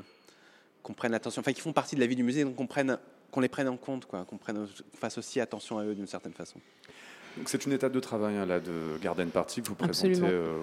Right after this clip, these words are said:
Speaker 2: au mucem dans le cadre de, d'Actoral, donc une forme de lecture, parce que donc, la co-, création du spectacle a bien évidemment été, euh, on va dire, compromise par la crise, crise sanitaire, pardon,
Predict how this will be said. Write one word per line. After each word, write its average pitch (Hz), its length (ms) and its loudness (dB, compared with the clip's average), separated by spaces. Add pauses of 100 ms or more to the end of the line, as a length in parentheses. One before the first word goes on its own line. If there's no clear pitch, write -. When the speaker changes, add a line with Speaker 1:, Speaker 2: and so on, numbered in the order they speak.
(160)
Speaker 2:
au 90 40 -6
mucem 85 420 0
dans 82 100 -2
le 78 60 -4
cadre 87 400 0
de, 76 300 0
d'Actoral, 98 520 4 (460)
donc 90 240 0
une 82 80 -10
forme 95 180 0
de 98 60 2
lecture, 113 420 -4 (640)
parce 123 140 2
que 127 100 -4
donc, 107 220 -2
la 80 60 -8
co-, 85 340 -8
création 92 300 -6
du 82 100 -10
spectacle 90 460 -2
a - 20 -4
bien 87 180 -6
évidemment 85 480 -4
été, 82 260 -8
euh, 78 120 -8 (160)
on 78 60 -12
va 73 60 -10
dire, - 140 -12
compromise 101 580 -2
par 98 120 -4
la 85 80 -6
crise, - 380 -12
crise - 180 -6
sanitaire, 117 520 2
pardon, 90 320 -4